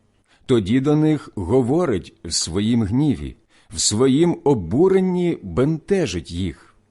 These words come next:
Адже то я настановив мого царя над Сіоном, горою святою моєю. "Оповіщу про постанову",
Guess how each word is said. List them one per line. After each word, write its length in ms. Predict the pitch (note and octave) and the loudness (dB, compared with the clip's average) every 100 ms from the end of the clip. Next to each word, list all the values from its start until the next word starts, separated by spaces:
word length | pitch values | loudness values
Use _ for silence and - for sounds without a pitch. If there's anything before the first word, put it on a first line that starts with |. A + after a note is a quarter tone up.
| _ _ _ _ _ _ _ _ | _ _ _ _ _ _ _ _
Адже 500 | E2+ G2+ D#2 F#2 C#3+ | -2 -2 -2 -2 -2
то 240 | - - C3+ | -2 -2 -2
я 600 | E2+ G2 C3+ C#3 A2+ E2 - | -2 -2 0 0 -2 -6 -4
настановив 920 | F#2+ G#2 - A2+ A2+ G#2+ B2 D#3 G2+ | -2 -2 -2 0 2 2 2 0 0
мого 340 | A2 F#2+ A#2+ | 0 0 -2
царя 520 | - A2 A#2+ E3+ A2+ - _ _ | -2 -2 -2 -2 -4 -8 _ _
над 280 | G#2+ B2 C#3 | 0 0 0
Сіоном, 800 | - B2 A#2 D#3+ E3 G2 D2 C#2 _ _ | -2 0 0 0 0 0 -4 -10 _ _
горою 840 | F2+ D#2+ A#2+ A#2+ D#3 F#3 F3+ E3+ - | -8 2 2 4 2 4 2 2 0
святою 720 | - B2 A2 G#2+ A2 A2+ A2+ G2+ | -2 0 0 -2 0 2 2 2
моєю. 580 | G2 D#2+ E2+ C2+ B1+ - _ _ _ _ _ _ _ _ _ _ _ _ _ _ _ _ _ _ | -2 -2 -4 -6 -12 -18 _ _ _ _ _ _ _ _ _ _ _ _ _ _ _ _ _ _
"Оповіщу 680 | G#2 A#2 E3+ F#3+ F#3 - A#3 | -2 2 2 2 0 0 0
про 200 | A#3 G#3 | 0 -2
постанову", 1080 | G3+ F#3+ - - F3+ F#3+ F#3 A2+ D2+ D2 C#2 | 0 0 0 2 2 4 2 2 -2 -8 -10